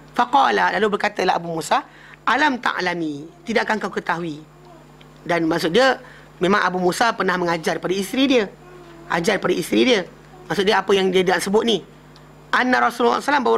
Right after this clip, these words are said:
Rasulullah sallallahu alaihi wasallam, qala, baginda bersabda, "Ana bariun, aku berlepas diri.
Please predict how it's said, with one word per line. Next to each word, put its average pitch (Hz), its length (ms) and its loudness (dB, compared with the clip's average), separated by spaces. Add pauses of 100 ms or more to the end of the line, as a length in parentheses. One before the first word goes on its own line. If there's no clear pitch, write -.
Rasulullah 226 280 2
sallallahu - 200 -4
alaihi 160 120 -4
wasallam, 196 240 -2
qala, 196 360 2
baginda 175 240 -4
bersabda, 156 340 -6 (500)
"Ana 240 400 2
bariun, 214 760 0
aku 185 240 -4
berlepas 190 480 -2
diri. 165 240 -4